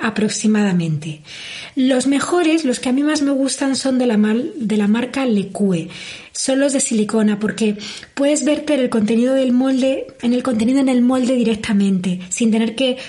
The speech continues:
utilizar papel para hornear para que no se pegue. Si no tienes un molde de silicona, pues ponle,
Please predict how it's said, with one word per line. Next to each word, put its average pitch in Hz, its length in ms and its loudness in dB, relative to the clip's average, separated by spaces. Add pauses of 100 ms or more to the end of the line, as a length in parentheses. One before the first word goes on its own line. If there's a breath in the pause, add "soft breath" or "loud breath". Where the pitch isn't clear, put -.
(160 loud breath)
utilizar 240 720 -2 (260 loud breath)
papel 226 320 -2
para 220 220 0
hornear 214 440 0
para 233 200 -2
que 214 100 0
no 208 100 4
se 208 180 -2
pegue. 185 360 -4 (160 loud breath)
Si - 220 -2
no 240 160 2
tienes 214 260 0
un 226 100 2
molde 240 260 2
de 240 120 0
silicona, 302 540 -2
pues 240 140 -2
ponle, 240 480 0